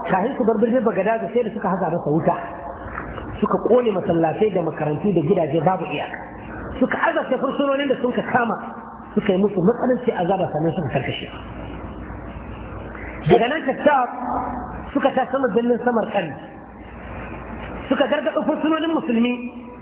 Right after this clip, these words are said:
kamar awaki a gabansu. Duk wanda ya kasa tafiya sai a kashe shi a wuce.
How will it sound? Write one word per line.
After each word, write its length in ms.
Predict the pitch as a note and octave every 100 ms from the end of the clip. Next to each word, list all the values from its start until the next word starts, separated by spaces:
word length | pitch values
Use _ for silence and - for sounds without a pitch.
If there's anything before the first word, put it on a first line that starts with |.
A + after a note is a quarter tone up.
| - - -
kamar 200 | A3 C#4
awaki 400 | C4+ C4+ B3+ D4
a 100 | C4+
gabansu. 340 | G3 F#3 F#3 - - - - - - - - - - - - - E3+
Duk 100 | D4+
wanda 220 | F4 D#4+
ya 60 | B3 -
kasa 180 | C4 B3
tafiya 280 | G3+ G#3+
sai 120 | G3 B3
a 100 | A#3+
kashe 240 | G#3+ E3+
shi 80 | C#3
a 80 | C#3
wuce. 240 | C3+ -